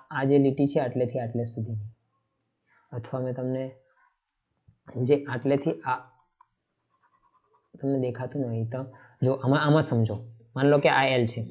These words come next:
ઠીક છે, અને આ બાજુ વાળો આ B છે, તો આ અને આ,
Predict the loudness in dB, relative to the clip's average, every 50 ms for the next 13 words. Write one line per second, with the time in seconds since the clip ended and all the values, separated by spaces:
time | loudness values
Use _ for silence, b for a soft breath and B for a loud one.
0 | 0 0 0 0 0 -4 -10 -10 -10 -16 -20 _ _ _ -8 -6 -4 -2 -2 0
1 | 2 2 4 6 6 6 8 8 6 4 4 4 4 4 4 4 4 0 -4 -14
2 | -14 -16 -16 _ _ _ _ _ b b b b b b -4 -4 -6 _ -6 -2
3 | 2 4 4 6 6 6 6 6 4 2